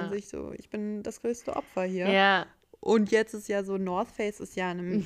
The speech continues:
Speaker 1: mega getrendete Marke. Also,
Speaker 2: Voll. Oder auch diese Helly
Speaker 1: mhm.
Speaker 2: Hansen Jacken, die haben wir auch alle gehabt eine Zeit, ja.
Speaker 1: Oder auch, ja, wie gesagt, so eh dieser ganze Sporttrend, der so gekommen ist, der früher, früher hättest du nie,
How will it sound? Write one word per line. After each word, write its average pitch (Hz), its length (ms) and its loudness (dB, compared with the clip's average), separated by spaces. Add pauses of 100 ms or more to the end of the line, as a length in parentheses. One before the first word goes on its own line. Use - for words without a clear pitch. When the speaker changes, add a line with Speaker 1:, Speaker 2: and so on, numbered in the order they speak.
Speaker 1:
mega 185 540 2
getrendete 190 680 -4
Marke. 175 640 -6
Also, 175 140 -2
Speaker 2:
Voll. 180 340 -2 (260)
Oder 196 220 8
auch 175 80 4
diese 180 240 -4
Helly 185 340 4
Speaker 1:
mhm. 185 40 -4
Speaker 2:
Hansen 180 520 -2
Jacken, 165 500 -2
die 165 140 -10
haben 170 140 -8
wir 165 160 -4
auch 92 200 -8
alle 160 720 -6
gehabt 160 340 -8 (100)
eine 156 160 -14
Zeit, 160 720 -10
ja. 160 260 -8 (140)
Speaker 1:
Oder 311 220 4
auch, 214 120 0 (100)
ja, 226 240 0
wie 214 80 -6
gesagt, 214 320 0
so 202 120 -14 (440)
eh 226 300 -2
dieser 202 240 -2
ganze 196 300 -4
Sporttrend, 185 1160 -4
der 185 140 -2
so 180 80 -8
gekommen 190 400 -6
ist, 190 140 -8
der 185 80 -4
früher, 196 420 0 (280)
früher 220 220 4
hättest 214 360 0
du 220 40 -2
nie, 220 420 0